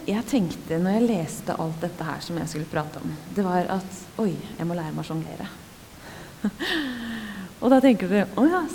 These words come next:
selvfølgelig, det er jo svaret på alt sammen, å sjonglere." <laughs> Ehm, og, og greia er at det, hvorfor tenkte jeg det, at jeg måtte lære meg å sjonglere? Jo, fordi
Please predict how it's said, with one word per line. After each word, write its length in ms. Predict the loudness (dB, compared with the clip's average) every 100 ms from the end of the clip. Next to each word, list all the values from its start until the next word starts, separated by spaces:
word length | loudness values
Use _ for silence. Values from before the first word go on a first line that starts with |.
| 0
selvfølgelig, 540 | 2 4 4 6 4 2 2
det 140 | 4
er 100 | 6
jo 80 | 4
svaret 380 | 2 0 0 0
på 80 | -2
alt 160 | -2 -2
sammen, 300 | 2 2 2 -2 -10
å 120 | -4 0
sjonglere." 400 | 2 2 0 -2
<laughs> 80 | -4 -6 -6 -4 -2 0 0 -2 -2 -4 -8 -10 -12 -14 -16 -12 -2
Ehm, 440 | 4 6 8 8 6 4 -2 -8 -14 -14 -14 -12 -12 -16 -18 -18 -6 2
og, 140 | 2 4
og 60 | 4
greia 220 | 6 6
er 60 | 4
at 100 | 4
det, 140 | 2 2
hvorfor 260 | -2 -4 0
tenkte 400 | 2 2 2 0
jeg 80 | 0
det, 80 |
at 140 | 0 0
jeg 60 | 0
måtte 160 | 2
lære 220 | 2 2 0
meg 80 | -2
å 80 |
sjonglere? 460 | 0 2 2 2 0 -2 -10 -16 -18 -18 -18 -18 -18 -18 -4 2
Jo, 220 | 4 4 0 -2
fordi 240 | 0